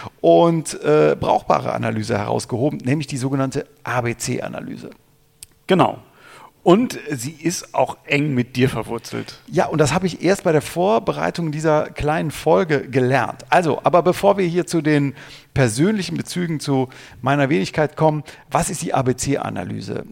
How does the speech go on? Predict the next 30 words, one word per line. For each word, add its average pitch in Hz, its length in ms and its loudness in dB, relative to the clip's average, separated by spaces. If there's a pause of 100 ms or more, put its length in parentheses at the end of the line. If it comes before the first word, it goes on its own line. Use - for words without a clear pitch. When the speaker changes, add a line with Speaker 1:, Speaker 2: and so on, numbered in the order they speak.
Speaker 1:
Hier 156 200 0
nach 131 320 -2
Gabler, 180 600 4 (400)
ähm, 147 800 4
ne, 147 180 -2 (140)
nicht 143 560 -4
so 165 100 -4
tolle 143 420 4
Definition, 151 800 0
ein 135 160 0
Verfahren 175 720 -2
eben 160 240 0
zur 147 140 0
Klassifizierung 180 840 -2
von 135 260 -2
Gesamtheiten, 147 840 -2 (240)
wobei 123 260 0
die 120 80 -4
Klassengrenzen 131 1040 -4 (160)
jeweils 131 380 2
im 127 100 -6
Einzelfall 123 540 -4
festgelegt 110 580 -8
werden. - 300 -8 (400)
Was 120 160 -2
für 131 200 -4
eine, 123 400 -4 (220)
naja, 104 280 -6
mittelmäßige 117 580 -2
Definition. 127 720 0